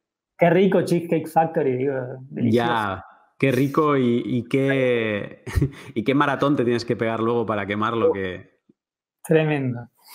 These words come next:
Speaker 2: es tremendo, ¿eh? Una tarta de, de Cheesecake Factory, mm, casi que necesitas una motosierra para cortarla, no porque esté dura, pero sí que notas la, las calorías que, que
Speaker 1: Sí,
Speaker 2: estás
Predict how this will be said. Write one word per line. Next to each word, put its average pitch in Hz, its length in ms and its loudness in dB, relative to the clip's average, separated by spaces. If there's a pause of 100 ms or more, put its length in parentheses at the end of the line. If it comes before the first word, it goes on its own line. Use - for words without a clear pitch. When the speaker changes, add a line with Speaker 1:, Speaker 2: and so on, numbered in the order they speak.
(240)
Speaker 2:
es - 200 -10
tremendo, 107 540 -2
¿eh? 101 60 -2
Una 113 220 -2
tarta 120 280 -2
de, 107 340 0
de 101 120 -2
Cheesecake 110 400 -6
Factory, 120 840 -2 (500)
mm, 110 320 -2
casi 110 240 -4
que 120 80 0
necesitas 120 340 -2
una 127 120 0
motosierra 113 540 -2
para 110 160 -2
cortarla, 113 460 -2
no 117 80 0
porque 131 220 -2
esté - 180 -2
dura, 123 240 2
pero 107 140 -2
sí - 260 -6
que 113 140 -2
notas 117 600 -2 (840)
la, 131 260 4
las 127 260 -2
calorías 123 760 0
que, 101 280 -4
que 110 120 -6
Speaker 1:
Sí, 117 100 -2
Speaker 2:
estás 110 320 0